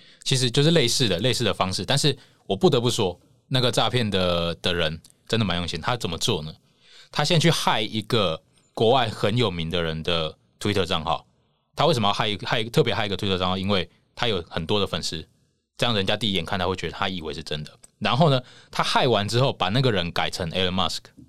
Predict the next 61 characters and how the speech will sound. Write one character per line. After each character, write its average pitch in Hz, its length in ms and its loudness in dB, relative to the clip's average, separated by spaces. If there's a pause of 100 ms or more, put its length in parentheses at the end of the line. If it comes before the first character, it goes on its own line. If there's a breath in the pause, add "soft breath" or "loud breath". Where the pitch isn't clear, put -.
(480)
不 - 80 -2
管 98 120 2
是 107 80 -6
头 85 220 -4
像 101 180 0
还 85 80 -4
是 95 80 -4
名 90 140 -2
字， 85 80 -6
全 - 140 -4
部 120 60 0
改 82 100 -2
成 78 100 -8
Elon 95 180 -6
Musk， 92 280 -4 (600 soft breath)
然 87 100 -2
后 104 100 2
发 95 200 0
文 82 160 -4
章。 82 240 -2 (720)
他 - 120 0
发 147 200 2
的 127 80 -2
那 131 100 2
个 123 100 4
文 98 200 2
章 110 260 0
也， 87 220 0
也 90 180 -2
不 87 160 -4
是 110 120 0
省 92 140 0
油 80 120 -4
的 82 100 -4
灯 85 160 -4
哦， 82 160 -6 (160)
他 - 120 -2
发 143 140 2
的 131 60 0
那 135 80 0
个 123 60 2
文 101 140 2
章 113 180 0
是 107 120 0
一 107 120 2
个 90 260 -2 (320)
仿 78 540 -4 (420)
Medium 107 460 0 (480)
的 98 80 2
网 78 180 0
页， 85 220 -2 (480 loud breath)
做 196 180 6
的 139 80 4
完 113 220 4
全 127 180 2
几 135 160 0
乎 135 140 2
一 147 140 4
模 90 220 0
一 80 120 -6
样， 82 200 0